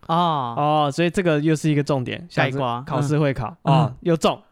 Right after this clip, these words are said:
Speaker 2: 哦，
Speaker 1: 嗯。
Speaker 2: 拿鸭，抓鸭子就要去拜拜。
Speaker 1: 嗯。
Speaker 2: 拜拜不，五月节拜拜不可以用鸭。
Speaker 1: 哦。
Speaker 2: 哦，中。
Speaker 1: 原来是这样。
Speaker 2: 对，
Speaker 1: 嗯。
Speaker 2: 所以这个，这个案例的这个延续呢，他就，他说那些长辈会这样解释啊。
Speaker 1: 嗯。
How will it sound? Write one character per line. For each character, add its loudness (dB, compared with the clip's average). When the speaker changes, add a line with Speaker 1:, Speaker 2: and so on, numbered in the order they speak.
Speaker 2:
哦， 2
Speaker 1:
嗯。 -2
Speaker 2:
拿 2
鸭， 2
抓 2
鸭 4
子 -4
就 0
要 2
去 -2
拜 0
拜。 -2
Speaker 1:
嗯。 -6
Speaker 2:
拜 2
拜 2
不， -2
五 0
月 -2
节 -4
拜 0
拜 -2
不 -6
可 -2
以 -2
用 -6
鸭。 -4
Speaker 1:
哦。 -8
Speaker 2:
哦， -4
中。 -2
Speaker 1:
原 -2
来 -2
是 -10
这 -4
样。 -4
Speaker 2:
对， 0
Speaker 1:
嗯。 2
Speaker 2:
所 -2
以 0
这 0
个， 2
这 -4
个 0
案 0
例 2
的 0
这 -2
个 0
延 -2
续 -4
呢， -4
他 -2
就， -4
他 -2
说 -2
那 0
些 2
长 -6
辈 -2
会 0
这 -2
样 -4
解 -12
释 -10
啊。 -16
Speaker 1:
嗯。 -2